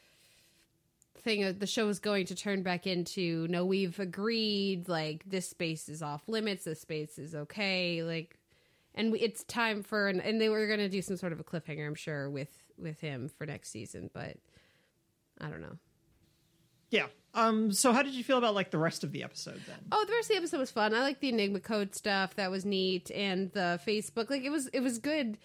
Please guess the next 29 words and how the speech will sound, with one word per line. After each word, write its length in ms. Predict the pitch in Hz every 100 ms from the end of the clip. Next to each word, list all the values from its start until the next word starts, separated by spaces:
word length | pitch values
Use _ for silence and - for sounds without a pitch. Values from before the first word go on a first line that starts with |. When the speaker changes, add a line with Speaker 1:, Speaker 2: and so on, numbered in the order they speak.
| - - _
Speaker 1:
solid, 600 | - - 226 220 208 190 196
like, 340 | 185 175 - _ _ _ _ _ _ _ _ _ -
ep-, 200 | 196 202
case 240 | - 240
of 60 | 196
the 60 | 208
week 200 | 185 -
stuff. 440 | - 190 277 - - - - -
Um, 300 | 190 180 165
Speaker 2:
Yeah. 140 | 190 135
Speaker 1:
I, 160 | 165 196 214
again, 480 | - 202 208 190 196 -
we've 340 | 208 208 -
talked 240 | - 196 196
about 140 | 190
the 100 | 185
issues 300 | 175 185 170
with 180 | 175 160
Shinwell 760 | - 180 180 240 262 233 220
and, 200 | 208 202
and 120 | 202 190
how 160 | 196
that 260 | 190 185 175
has 400 | 190 190 185 180
or 160 | 190 175
has 220 | 175 170
not 300 | 180 175 -
been 160 | 180 165
executed. 580 | 165 - - 175 180